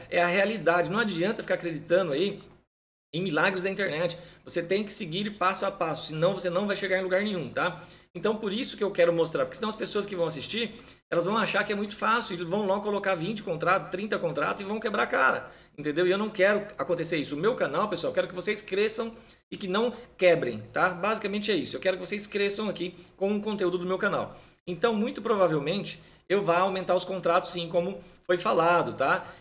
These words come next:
Então, eu estou pensando seriamente amanhã em começar com dois contratos. O stop será trezentos reais por, eh, dia ou um gain de seiscentos reais por dia, tá?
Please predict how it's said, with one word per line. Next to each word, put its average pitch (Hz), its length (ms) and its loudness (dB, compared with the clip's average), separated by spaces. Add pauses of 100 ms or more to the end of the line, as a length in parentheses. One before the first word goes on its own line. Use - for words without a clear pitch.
Então, 190 420 2
eu 208 160 0
estou 226 360 0
pensando 180 520 0
seriamente 190 640 0
amanhã 165 280 0
em 190 60 -4
começar 180 380 0
com 202 180 -4
dois 185 360 4
contratos. 127 640 -4 (300)
O 180 40 -4
stop 175 340 4
será 151 200 2
trezentos 160 480 0
reais 165 260 2
por, 185 380 0 (260)
eh, 139 160 4
dia 180 480 0 (240)
ou 208 360 6
um 185 140 -2
gain 180 220 0
de 196 100 -6
seiscentos 202 560 -2
reais 175 300 2
por 202 360 2
dia, 165 460 0
tá? 175 320 0